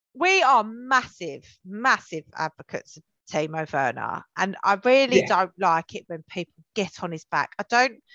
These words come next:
Speaker 2: No,
Speaker 1: I
Speaker 2: I
Speaker 1: mean,
Speaker 2: don't either, to be perfectly
Speaker 1: like that
Speaker 2: honest.
Speaker 1: idiot, the training day and all that sort of thing. I mean, uh, we could really do without that.
Speaker 2: I
Speaker 1: You know what I mean?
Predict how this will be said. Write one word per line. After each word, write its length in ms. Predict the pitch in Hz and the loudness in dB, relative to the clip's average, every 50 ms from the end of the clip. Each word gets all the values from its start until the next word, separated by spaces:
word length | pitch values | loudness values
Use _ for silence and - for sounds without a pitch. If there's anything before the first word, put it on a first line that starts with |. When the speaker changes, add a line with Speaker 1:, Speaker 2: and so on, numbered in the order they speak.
| - - | -20 -16
Speaker 2:
No, 220 | - 180 185 180 180 | -8 -4 0 4 4
Speaker 1:
I 60 | 185 | 6
Speaker 2:
I 40 | - | 6
Speaker 1:
mean, 140 | - - 104 | 6 4 4
Speaker 2:
don't 260 | 92 92 90 - - | 0 -2 -4 -8 -6
either, 240 | 123 127 113 101 98 | -4 -4 -4 -4 -8
to 140 | - - | -12 -14
be 60 | - - | -16 -10
perfectly 220 | - - - - | -6 -4 2 4
Speaker 1:
like 180 | 359 370 311 262 | 4 4 6 6
that 140 | 339 277 - | 4 2 2
Speaker 2:
honest. 120 | 135 139 | 0 -4
Speaker 1:
idiot, 500 | 285 294 294 - 294 269 247 202 - - - | -6 -6 -4 -4 -4 -4 -4 -4 -4 -6 -10
the 60 | - - | -14 -12
training 680 | - - - 247 240 247 247 247 226 247 240 226 220 | -12 -8 -2 0 2 2 2 0 -2 -8 -10 -12 -6
day 400 | - 254 220 226 226 226 226 233 | -2 0 2 2 2 2 0 -2
and 120 | 240 277 | -2 -4
all 120 | 339 339 302 | -6 -4 -2
that 200 | 285 233 - - | -2 -2 -2 -4
sort 220 | - - 247 - | -8 -10 -10 -10
of 40 | - | -10
thing. 100 | - 240 247 | -10 -10 -10
I 20 | |
mean, 220 | 302 320 330 320 311 | -10 -10 -12 -10 -10
uh, 420 | 226 - 190 247 - _ - 277 277 | -10 -8 -8 -10 -10 _ -16 -16 -10
we 80 | 349 370 | -10 -8
could 200 | - - 381 370 - | -6 -6 -8 -2 0
really 300 | 381 381 370 349 - - _ | 0 0 0 0 -4 -6 _
do 200 | - 277 262 254 226 | 0 2 2 2 0
without 440 | 226 226 - 208 180 175 160 - - _ _ _ _ _ _ | -4 -4 -2 0 2 2 0 -2 -4 _ _ _ _ _ _
that. 240 | - 160 139 127 - - _ _ _ _ - 190 | -10 -8 -6 -6 -8 -10 _ _ _ _ 4 6
Speaker 2:
I 40 | |
Speaker 1:
You 60 | 202 208 | 8 8
know 40 | 226 | 8
what 20 | |
I 0 | 254 | 8
mean? 60 | 277 | 6